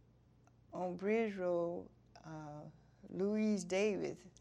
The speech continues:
had a little place. Uh, but, um, Calvin, uh, Baker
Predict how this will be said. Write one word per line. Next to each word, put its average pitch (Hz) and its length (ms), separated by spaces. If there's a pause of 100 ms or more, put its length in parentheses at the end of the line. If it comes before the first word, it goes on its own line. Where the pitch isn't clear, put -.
(440)
had 165 260
a 156 60
little 156 260
place. 185 640 (1200)
Uh, 147 40 (1600)
but, - 140 (260)
um, 151 360 (1400)
Calvin, 190 640
uh, 165 260 (240)
Baker 220 580